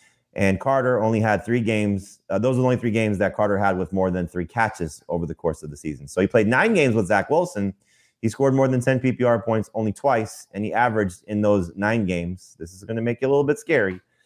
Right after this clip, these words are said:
Uh, this is gonna make you a little scared to maybe draft him. Averaged six point eight P P R points a game with Zach Wilson under center. So, uh, Chris, I'll go to you first on this one.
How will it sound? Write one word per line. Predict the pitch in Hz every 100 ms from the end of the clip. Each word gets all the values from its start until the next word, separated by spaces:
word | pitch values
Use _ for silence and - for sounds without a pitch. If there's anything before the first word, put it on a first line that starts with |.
| _ -
Uh, | 92 90
this | 80 110
is |
gonna | 117
make | 113
you | 107
a |
little | 110
scared | - 110 90
to |
maybe | 98 87
draft | 85 117 110
him. | 80 - _ _ _
Averaged | 113 117 113 90
six | 147 -
point | - 135
eight | 131 -
P | 127
P | 117
R | 113 107
points | 101 98 95
a |
game | 95 87 82 - _ _ _ _ -
with | 104
Zach | 85 98 92
Wilson | 92 87 90
under | 82 80
center. | 82 69 64
So, | - 147 156 - _ _ _
uh, | 101 107
Chris, | 131 131
I'll | 113
go | 117
to | 120
you |
first | 117 117 113
on | 98
this | 127 110
one. | 92 98